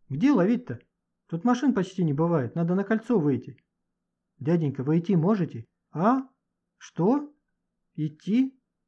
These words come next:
Кажется, могу. А куда идти-то? Тут недалеко, мы машину словим». Мужчина не стал возражать.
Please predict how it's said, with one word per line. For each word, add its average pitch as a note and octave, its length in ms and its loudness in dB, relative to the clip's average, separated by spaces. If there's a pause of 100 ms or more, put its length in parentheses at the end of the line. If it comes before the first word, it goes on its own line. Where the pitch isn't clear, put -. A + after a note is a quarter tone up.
(220)
Кажется, B3+ 420 0
могу. D#3+ 480 2 (340)
А D#3+ 100 -4
куда G#3 320 4
идти-то? F#3 420 -4 (300)
Тут C#3+ 160 -6
недалеко, G3 640 2
мы D#3 120 -2
машину A3+ 380 0
словим». C3 380 -2 (540)
Мужчина B3 340 2
не G#3 100 4
стал G#3 240 -2
возражать. A#2+ 480 -6